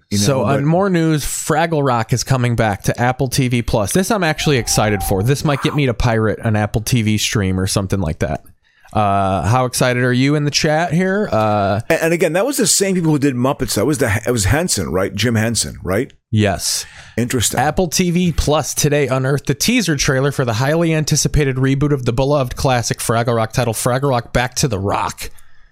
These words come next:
Speaker 2: Debuting on Apple T V Plus January twenty-first, twenty twenty-two. Thirteen episodes, Apple original.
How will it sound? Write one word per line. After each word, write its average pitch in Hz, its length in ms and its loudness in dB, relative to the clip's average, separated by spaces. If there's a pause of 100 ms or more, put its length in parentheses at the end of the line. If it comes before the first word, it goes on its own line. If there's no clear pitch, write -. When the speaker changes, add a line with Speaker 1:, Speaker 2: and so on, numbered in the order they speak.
(320)
Speaker 2:
Debuting 143 480 2
on 131 80 2
Apple 135 260 0
T 135 180 2
V 131 140 2
Plus 120 480 0 (100)
January 123 520 2
twenty-first, 117 500 -2
twenty 117 300 0
twenty-two. 113 480 0
Thirteen 135 460 0
episodes, 123 540 0
Apple 110 420 0
original. 147 680 0